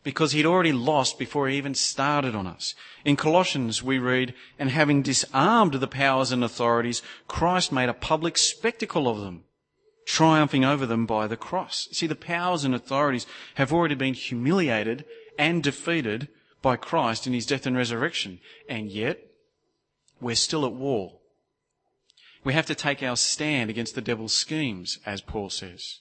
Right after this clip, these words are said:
And so as we keep reading in Ephesians chapter six, Paul describes the various weaponry and uniform of the Christian soldier. Uh, there's the belt of truth, the shield of faith, and not surprisingly, there's the sword of the Spirit,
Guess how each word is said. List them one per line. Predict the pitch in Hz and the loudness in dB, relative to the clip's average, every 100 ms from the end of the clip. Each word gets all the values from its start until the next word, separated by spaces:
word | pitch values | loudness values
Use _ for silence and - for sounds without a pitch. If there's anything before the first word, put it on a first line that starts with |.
| _ _ _ _ _ _ - - | _ _ _ _ _ _ -20 -4
And | 143 135 | 0 4
so | |
as | 151 151 | 4 4
we | 196 | 2
keep | - 170 | 2 2
reading | 156 165 139 | 4 4 4
in | 127 | 0
Ephesians | - 156 135 - | -2 -2 -2 -2
chapter | 139 - | -4 -4
six, | 113 - 143 - | -4 -2 -2 -4
Paul | - 165 175 | -4 0 0
describes | 139 - - 151 147 123 110 | 2 -2 -2 0 0 0 -4
the | 117 | -8
various | 120 123 120 117 | -4 -4 -4 -6
weaponry | - 127 175 139 113 92 - _ - - _ | -6 -2 -2 -2 -4 -8 -14 _ -20 -20 _
and | 139 123 | -4 -2
uniform | 120 170 175 165 127 113 | 2 2 2 0 -4 -4
of | 107 | -4
the | 107 | -10
Christian | - 143 - 110 | -4 -4 -4 -6
soldier. | - 147 147 143 110 - - - _ _ | -4 -4 -4 -4 -8 -12 -20 -20 _ _
Uh, | 110 | -6
there's | 120 127 120 | -2 -2 -2
the | 120 | -2
belt | 147 151 | 0 0
of | 123 | -2
truth, | - - 143 92 - - _ _ _ | -10 -6 -6 -8 -16 -20 _ _ _
the | 117 | -4
shield | - 156 151 123 | -2 2 0 0
of | |
faith, | - - 139 95 - - - _ _ _ _ | -4 -2 -2 -2 -10 -18 -20 _ _ _ _
and | 110 | -2
not | 135 165 | -2 0
surprisingly, | 151 - 110 113 113 113 113 117 _ _ _ | -4 -2 -2 -2 -2 -4 -6 -10 _ _ _
there's | 117 101 | -8 -6
the | 110 | -6
sword | 101 - 151 147 131 | -2 0 4 4 4
of | 110 | 0
the | 107 | -4
Spirit, | - - 156 98 101 | -4 -2 -4 -4 -6